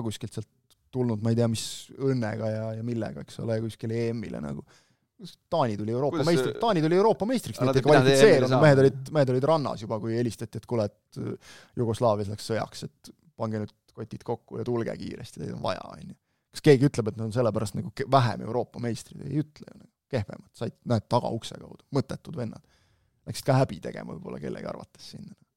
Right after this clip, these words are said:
Speaker 1: Ei läinud. Okei, sellest, noh, see on see, nagu mul
Speaker 2: Sellest räägime siis, kui
Speaker 1: aga mul
Speaker 2: play-off
Speaker 1: üks,
Speaker 2: hakkab tulema.
Speaker 1: üks kunagine hea kolleeg armastas öelda, et eks see ole koolkondade küsimus. Et, äh, et kas siin nüüd hakata nagu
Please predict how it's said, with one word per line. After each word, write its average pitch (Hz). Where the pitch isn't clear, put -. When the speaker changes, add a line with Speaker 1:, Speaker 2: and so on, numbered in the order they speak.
Speaker 1:
Ei 185
läinud. -
Okei, 151
sellest, 127
noh, 120
see 135
on 113
see, 117
nagu 113
mul 117
Speaker 2:
Sellest 143
räägime 135
siis, 110
kui 113
Speaker 1:
aga 101
mul 101
Speaker 2:
play-off 104
Speaker 1:
üks, -
Speaker 2:
hakkab -
tulema. 107
Speaker 1:
üks 98
kunagine 123
hea 131
kolleeg 113
armastas 110
öelda, -
et -
eks -
see 220
ole 214
koolkondade -
küsimus. -
Et, -
äh, 110
et -
kas -
siin 120
nüüd 110
hakata -
nagu -